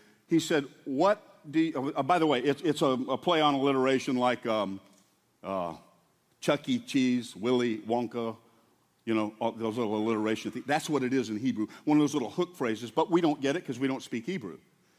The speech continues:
But what God is saying here, he says, "I want you to know something,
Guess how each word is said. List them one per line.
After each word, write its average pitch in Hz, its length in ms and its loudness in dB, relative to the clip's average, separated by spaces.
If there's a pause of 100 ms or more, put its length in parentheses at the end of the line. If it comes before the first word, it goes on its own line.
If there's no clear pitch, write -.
(280)
But 156 140 4
what 160 260 2
God 196 300 6
is 143 120 -4
saying 196 520 0
here, 113 320 -2 (160)
he 151 100 2
says, 147 240 0
"I 165 160 2
want 175 280 2
you 156 100 2
to 143 160 -6
know 151 180 2
something, 110 520 -6